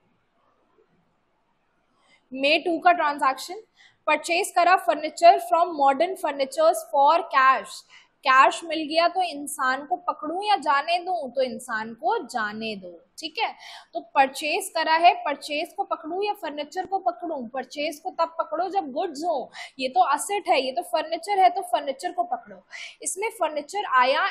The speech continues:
and cash गया, बहुत simple सा transaction है, पहले भी record कर रहा था। So debit what comes in, furniture आया है, उसे debit कर लिया and गया क्या? Cash गया हमारे पास से, उसे credit कर दिया।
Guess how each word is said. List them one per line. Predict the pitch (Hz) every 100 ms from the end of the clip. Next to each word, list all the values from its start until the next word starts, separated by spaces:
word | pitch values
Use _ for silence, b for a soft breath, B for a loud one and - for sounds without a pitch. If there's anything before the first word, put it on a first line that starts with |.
| 302
and | 302 370
cash | 269 247 311 240
गया, | 240 240 330
बहुत | 240 269 349 370
simple | 311 262 294
सा | 311
transaction | 302 277 247 240 233 277 302
है, | 320
पहले | 226 233
भी | 269 302
record | 269 269 254 262
कर | 240
रहा | 240
था। | 262 302 - B B B
So | - 320
debit | 277 262 359
what | 359 330 -
comes | 262 269 -
in, | 339 -
furniture | 254 247 247 294
आया | 247 202 233
है, | 302 320 403
उसे | - - 349
debit | 220 202 226
कर | 247 233
लिया | 233 247 359 - _ _ _ _ _ _ _ _ _ _ b b b b -
and | 311 302
गया | 254 254 320
क्या? | 330 302 381 -
Cash | 262 330 339 269
गया | 262 269
हमारे | 277 240 254
पास | 269 220 233 -
से, | 285 359
उसे | 285 381 370
credit | 262 196 208 -
कर | 185
दिया। | 175 170 175